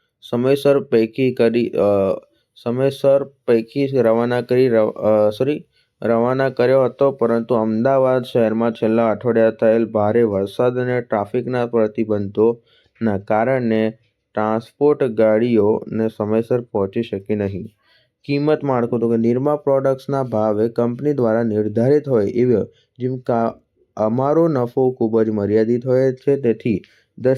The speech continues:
ટકા જેટલું વળતર આપવામાં આવ્યું છે અને આ માટે, અમારા માટે આર્થિક રીતે શક્ય નથી. નિયમો, તો કે વ્યાપારી શરત મુજબ જ્યારે વિલંબ બા-, અ, વિલંબ બાહ્ય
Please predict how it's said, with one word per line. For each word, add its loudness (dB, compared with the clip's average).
ટકા 2
જેટલું 0
વળતર 2
આપવામાં 0
આવ્યું -2
છે -6
અને 0
આ -4
માટે, -2
અમારા 0
માટે 0
આર્થિક -2
રીતે 0
શક્ય -2
નથી. -2
નિયમો, 0
તો -2
કે 0
વ્યાપારી 0
શરત 0
મુજબ 0
જ્યારે 2
વિલંબ 0
બા-, 0
અ, -4
વિલંબ 0
બાહ્ય 2